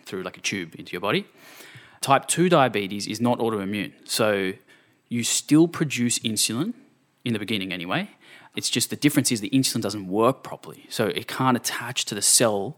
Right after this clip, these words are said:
where it's meant to allow glucose to enter. So the, the symptoms of type one and type two are the same.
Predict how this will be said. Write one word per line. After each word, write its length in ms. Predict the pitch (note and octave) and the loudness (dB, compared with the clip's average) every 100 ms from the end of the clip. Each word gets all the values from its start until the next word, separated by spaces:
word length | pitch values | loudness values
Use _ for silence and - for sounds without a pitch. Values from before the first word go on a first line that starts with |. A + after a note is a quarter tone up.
| - | -10
where 120 | F#2+ F#2+ | -8 -6
it's 140 | - | -6
meant 160 | G#2+ G2+ | -8 -6
to 120 | G2+ | -4
allow 240 | F#2+ G2+ | 0 0
glucose 440 | G2+ A2 A2 G2 F2+ | -2 -6 -8 -8 -10
to 160 | - A#2+ | -6 -4
enter. 240 | G#2 - - _ _ _ _ | -4 -8 -18 _ _ _ _
So 180 | - A#2+ | -6 -4
the, 120 | G#2+ | -4
the 100 | G2+ | -4
symptoms 600 | A#2+ - G3 G3 G3+ D#3+ | 0 2 2 2 2 2
of 160 | - B2 | 0 -6
type 220 | - A2 | -2 -2
one 100 | A2 | 0
and 80 | G#2 | -2
type 160 | G#2 G2 | -4 -4
two 120 | A2+ | -2
are 40 | |
the 60 | F#2+ | 0
same. 360 | - D3+ - | 2 2 0